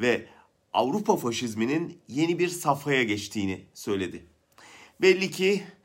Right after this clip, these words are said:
İslam elden gidiyor vaveyla'sıyla düşme eğilimine giren oylarını ve sadece Türkiye'de değil, İslam dünyasında da aşınan imajını tekrar toparlamaya çalışacak. Bildiğimiz Erdoğan.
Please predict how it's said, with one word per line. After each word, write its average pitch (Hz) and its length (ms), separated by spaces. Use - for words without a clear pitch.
İslam 165 400
elden 165 340
gidiyor 160 340
vaveyla'sıyla 123 1200
düşme 135 320
eğilimine 120 420
giren 110 240
oylarını 117 640
ve 131 200
sadece 170 540
Türkiye'de 147 460
değil, 123 340
İslam 160 440
dünyasında 143 580
da 113 160
aşınan 160 400
imajını 131 640
tekrar 123 440
toparlamaya 107 580
çalışacak. 101 600
Bildiğimiz 110 420
Erdoğan. 95 380